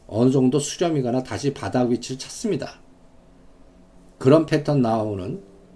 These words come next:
그러니까 여러분들 광명전기, 세명전기, 뭐 재룡산업, 재룡전기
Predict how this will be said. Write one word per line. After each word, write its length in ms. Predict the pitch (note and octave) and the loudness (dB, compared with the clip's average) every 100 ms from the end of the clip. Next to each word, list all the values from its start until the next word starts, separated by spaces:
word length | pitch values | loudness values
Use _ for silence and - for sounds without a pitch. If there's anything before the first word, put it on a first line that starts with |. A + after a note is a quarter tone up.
| - - - | -20 -20 -6
그러니까 420 | C#3 D#3 E3 D#3 - - | -2 2 2 0 -4 -4
여러분들 440 | C3 C#3 D3+ D3 C#3+ | 4 6 6 4 0
광명전기, 720 | A#2 C3+ D#3 D#3 D3 C#3+ D3 | 0 2 2 2 0 0 0
세명전기, 920 | D3 E3 D#3+ D3+ C#3+ C#3 C3+ D3 D3 | 0 -2 0 0 0 0 0 0 2
뭐 400 | C3+ C#3 C#3+ D3 - - | 2 4 2 0 -10 -4
재룡산업, 760 | - C3 D3 D3 C#3 C3+ C#3 - | 6 8 8 4 2 2 0 0
재룡전기 1200 | A2+ C#3 C#3+ C#3+ C3+ C3+ C#3 C#3 C3+ C#3 C#3+ | 4 6 6 4 2 2 2 2 2 2 0